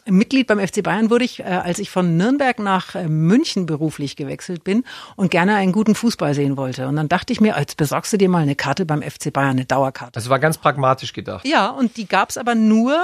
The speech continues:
Speaker 1: also die gab's schneller, wenn man Mitglied war. Ich sag,
Speaker 2: Ah.
Speaker 1: na freilich, da bist du jetzt Mitglied bei den Bayern. Und das war zweiundneunzig. Und, ähm, die Da-,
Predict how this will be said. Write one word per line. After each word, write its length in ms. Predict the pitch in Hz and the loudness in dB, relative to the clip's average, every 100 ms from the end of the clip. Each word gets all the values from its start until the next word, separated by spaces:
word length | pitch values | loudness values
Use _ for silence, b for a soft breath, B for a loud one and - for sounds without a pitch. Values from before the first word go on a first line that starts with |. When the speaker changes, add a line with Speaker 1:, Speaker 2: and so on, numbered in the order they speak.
| 415 | -2
Speaker 1:
also 240 | 403 190 185 | -4 -4 -2
die 80 | 175 | -2
gab's 220 | 165 - | -2 -2
schneller, 560 | - 190 302 175 226 359 - | 0 2 2 2 0 -2 -6
wenn 120 | 202 | 0
man 100 | 202 | 2
Mitglied 340 | 262 214 151 143 | 0 -2 -10 -10
war. 220 | 139 - _ | -14 -16 _
Ich 140 | - | -4
sag, 160 | 160 202 | 0 0
Speaker 2:
Ah. 40 | 156 | -4
Speaker 1:
na 60 | |
freilich, 540 | - - - 220 247 156 | -12 -18 -4 0 0 -2
da 120 | 139 | -6
bist 200 | 139 - | -8 -10
du 40 | |
jetzt 100 | 139 | 0
Mitglied 300 | 220 247 240 | 0 2 0
bei 100 | 160 | 0
den 180 | 156 143 | 0 0
Bayern. 380 | 139 139 127 139 _ B B B B B - | 0 0 -2 -10 _ B B B B B 0
Und 180 | 175 165 | 0 2
das 160 | - | -2
war 120 | 143 - | -4 -2
zweiundneunzig. 840 | 156 147 202 311 349 175 143 - _ - | -2 0 0 -2 -2 -6 -6 -12 _ 2
Und, 400 | 202 190 180 196 | 4 4 0 0
ähm, 480 | 175 170 170 190 - _ - | 0 0 -4 -8 -14 _ -8
die 240 | 175 175 | -6 -2
Da-, 140 | 175 | -4